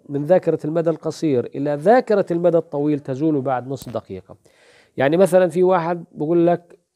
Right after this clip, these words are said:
"احفظ، بدي أعطيك رقم تليفون صاحبك"، بتقول له: "أعطيني"،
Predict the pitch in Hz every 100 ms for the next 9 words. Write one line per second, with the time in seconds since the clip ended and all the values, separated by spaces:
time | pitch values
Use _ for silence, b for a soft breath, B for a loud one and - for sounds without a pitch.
0 | 190 - - 175 170 - - 151 156 165
1 | 160 190 175 175 160 151 160 147 160 147
2 | 139 104 107 117 - 165 220 208 185 143
3 | 117 104